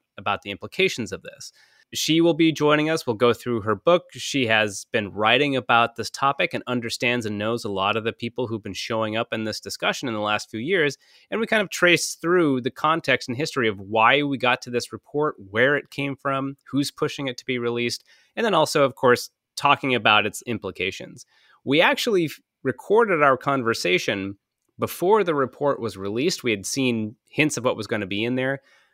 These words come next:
The report has subsequently come out. It does not change at all, I don't think, in any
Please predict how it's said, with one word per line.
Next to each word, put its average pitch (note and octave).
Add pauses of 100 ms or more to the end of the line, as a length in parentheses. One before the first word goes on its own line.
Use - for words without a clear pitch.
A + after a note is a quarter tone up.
(280)
The A#2
report F3+
has D#3
subsequently F#3
come C#3+
out. D3
It B2
does D3+
not G3+
change E3 (360)
at D3
all, A2
I G#2+
don't A2+
think, G#2+
in G#2+
any A2